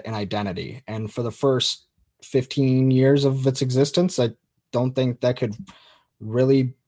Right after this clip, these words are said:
ring true. Like, it was the Rick Nash show in Columbus forever. And then now this team has an identity, uh, with Tortorella. So it's like, do you sacrifice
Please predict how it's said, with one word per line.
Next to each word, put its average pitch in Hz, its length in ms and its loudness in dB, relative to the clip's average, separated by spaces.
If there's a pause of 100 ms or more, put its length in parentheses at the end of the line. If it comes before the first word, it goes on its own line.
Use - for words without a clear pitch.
(160)
ring 135 380 2
true. 135 400 4
Like, 120 180 2
it 123 60 2
was 117 120 -4
the 120 100 -6
Rick 123 240 -2
Nash 120 280 -2
show 107 340 -2
in 104 100 -4
Columbus 107 440 -4
forever. 104 480 -4
And 95 140 -6
then 98 280 -6 (320)
now 127 220 2
this 135 180 0
team 127 220 0
has 120 280 -2
an 117 80 -4
identity, 98 600 -6 (120)
uh, 92 580 -8 (120)
with 113 360 -8
Tortorella. 98 600 -4
So 110 220 -4
it's 120 180 -4
like, 113 200 -6
do 127 80 -2
you 120 100 -4
sacrifice 127 960 0